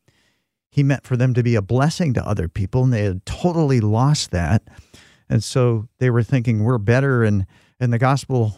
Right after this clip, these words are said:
you know, of Jesus came along and said, "Yeah, you know,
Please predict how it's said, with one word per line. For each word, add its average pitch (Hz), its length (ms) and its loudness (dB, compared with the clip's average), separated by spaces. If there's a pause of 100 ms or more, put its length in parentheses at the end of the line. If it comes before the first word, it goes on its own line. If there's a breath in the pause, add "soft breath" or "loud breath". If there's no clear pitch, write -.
(160)
you 127 100 2
know, 107 180 2
of 117 200 -2
Jesus 123 580 0 (440 soft breath)
came 127 220 0
along 120 260 2
and 110 140 2
said, 101 480 0 (960)
"Yeah, 135 420 0 (1160)
you 131 160 0
know, 117 300 0